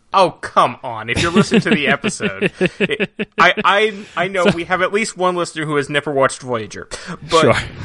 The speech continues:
Speaker 1: if you're listening to the episode, we're gonna reveal the end anyway, eventually.
Speaker 2: Yeah, I wasn't sure, like, maybe it was, like, the braids, uh, you know, from the, the, the girls from, uh,
Speaker 1: From the Two Rivers.
Speaker 2: Yes, thank you.
Speaker 1: Well, it, well, 'cause they have to wear,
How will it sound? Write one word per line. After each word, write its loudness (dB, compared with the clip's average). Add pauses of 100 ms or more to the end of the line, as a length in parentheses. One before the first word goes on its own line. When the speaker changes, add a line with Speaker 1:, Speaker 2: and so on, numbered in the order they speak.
(680)
Speaker 1:
if -2
you're 2
listening 4
to -2
the 2
episode, 0
we're -2
gonna 2
reveal 2
the -4
end -2
anyway, -4
eventually. -8 (800)
Speaker 2:
Yeah, 6
I 6
wasn't 6
sure, -2
like, -2
maybe 4
it 6
was, 0
like, 0
the 0
braids, -2 (100)
uh, 0
you 0
know, 2
from -2
the, 0
the, 0
the -2
girls 2
from, 0
uh, -2
Speaker 1:
From -4
the -2
Two 0
Rivers. 0 (260)
Speaker 2:
Yes, 4
thank -2
you. -2 (400)
Speaker 1:
Well, 0
it, -2
well, -8
'cause -4
they 4
have 0
to 0
wear, 0